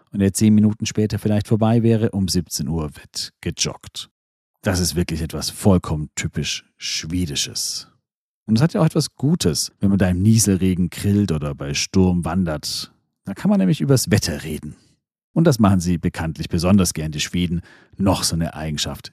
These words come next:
die vielleicht wirklich auf alle zutrifft. Oder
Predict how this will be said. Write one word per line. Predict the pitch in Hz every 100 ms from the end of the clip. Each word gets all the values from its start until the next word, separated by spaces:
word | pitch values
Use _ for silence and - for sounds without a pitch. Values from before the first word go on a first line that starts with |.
| -
die | 95
vielleicht | - 92 -
wirklich | 64 - 64 - _ _ _ -
auf | 98 - - _ _ _ -
alle | - -
zutrifft. | - - - - - - _ _ _ _ _ -
Oder | 87